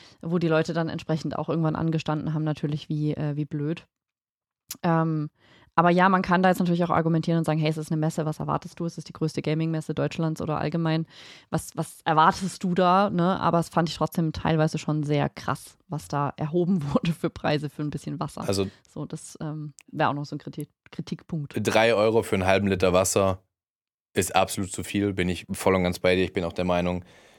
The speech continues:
Speaker 2: da, das gehört staatlich reguliert, dass bei solchen Veranstaltungen Wasser maximal ein Euro pro Liter kosten darf oder whatever. Ähm,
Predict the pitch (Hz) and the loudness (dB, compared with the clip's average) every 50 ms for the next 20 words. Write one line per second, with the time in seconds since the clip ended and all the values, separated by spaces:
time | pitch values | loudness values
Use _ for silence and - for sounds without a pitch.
0 | _ _ _ - 87 85 85 87 87 87 85 85 85 85 - 87 87 - - - | _ _ _ -2 2 2 4 4 4 2 2 0 -2 -2 -6 -8 -8 -8 -10 -12
1 | - _ - 90 85 90 85 80 - - - - - - 90 90 87 - 87 85 | -14 _ -6 -4 -2 0 -2 -2 -4 -10 -8 -4 0 2 2 2 2 -2 -6 -8
2 | - - - 92 95 87 90 85 85 90 92 90 - 85 - - 90 85 87 85 | -8 -10 -6 -4 -4 -2 -2 -2 0 0 0 0 0 -6 -4 -2 -2 0 0 -2
3 | 85 80 - 80 78 85 - - - - 85 85 85 82 78 80 87 85 - 90 | -2 -2 0 0 0 0 0 -2 -2 -2 -2 -2 -4 -2 0 0 -2 0 0 -2
4 | 85 82 85 85 - - - 85 85 85 85 85 85 - _ _ _ _ _ _ | 0 0 -2 -2 -4 -6 -4 -2 0 2 2 2 0 -2 _ _ _ _ _ _
5 | - 87 90 87 80 90 95 92 95 90 - - 95 92 95 - 98 90 - - | 0 0 2 2 2 2 2 2 2 0 0 0 0 0 0 0 -2 -2 -2 -4
6 | 98 - - - - 95 92 90 87 - 87 87 87 82 90 85 - - 92 92 | -4 -4 -4 -6 -2 2 2 2 2 0 -2 -2 2 2 0 2 4 2 4 4
7 | 98 95 92 - _ _ _ _ _ - _ _ _ - 95 95 92 90 90 87 | 4 2 2 -2 _ _ _ _ _ -20 _ _ _ -2 2 2 4 4 2 0
8 | 87 87 87 85 | -2 -2 -4 -6